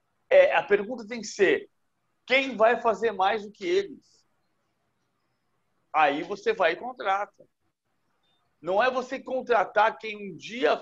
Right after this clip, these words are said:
fez por você, porque ele não vai fazer menos. Eu preciso saber onde está, e pode estar na Série C. Eu posso descobrir um atacante do Atlético de Alagoinhas que venha fazer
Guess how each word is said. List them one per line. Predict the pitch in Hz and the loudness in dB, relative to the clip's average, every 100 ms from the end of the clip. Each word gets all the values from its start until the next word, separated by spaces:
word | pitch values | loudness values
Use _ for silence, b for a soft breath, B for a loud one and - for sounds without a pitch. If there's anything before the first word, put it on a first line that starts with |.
| - | 0
fez | 220 240 208 | 0 0 -6
por | - 196 160 | -10 -10 -6
você, | 160 151 - 147 127 98 _ _ _ _ _ _ _ _ _ _ _ _ _ | -6 -8 -6 -2 0 -2 _ _ _ _ _ _ _ _ _ _ _ _ _
porque | 180 190 175 | -8 -8 -4
ele | 190 208 | -2 0
não | 202 220 214 | 0 -2 2
vai | 196 233 | 4 2
fazer | 226 196 180 220 | 2 -2 4 2
menos. | 185 196 226 185 110 - - - _ _ _ _ _ _ | 2 -6 -6 -8 -14 -16 -20 -20 _ _ _ _ _ _
Eu | 190 254 | 2 2
preciso | - 214 - 269 | 0 -8 -8 -14
saber | - 220 165 208 208 | 0 0 4 4 6
onde | 240 277 226 | 4 2 -6
está, | 208 - 165 180 - | -16 0 2 2 -2
e | 208 | -4
pode | 254 269 - | 2 0 2
estar | 254 | 2
na | 262 | 2
Série | 247 262 247 | 0 -2 -2
C. | - 202 233 - - _ _ _ _ _ | -6 2 2 2 -4 _ _ _ _ _
Eu | 196 | 0
posso | 202 269 269 | 4 2 0
descobrir | 254 - 214 175 190 | -12 -10 -8 -4 -2
um | 185 | -2
atacante | 185 170 - 165 156 | 0 -2 -2 -10 -8
do | 156 | -4
Atlético | 175 202 233 - | -2 0 -2 0
de | 202 | 0
Alagoinhas | 185 180 156 151 196 226 139 - - _ _ _ _ _ _ | 2 2 -2 -8 -10 -10 -12 -12 -20 _ _ _ _ _ _
que | 233 | -12
venha | 196 196 220 240 | 0 2 2 2
fazer | 247 226 170 190 233 294 | 4 2 4 4 4 0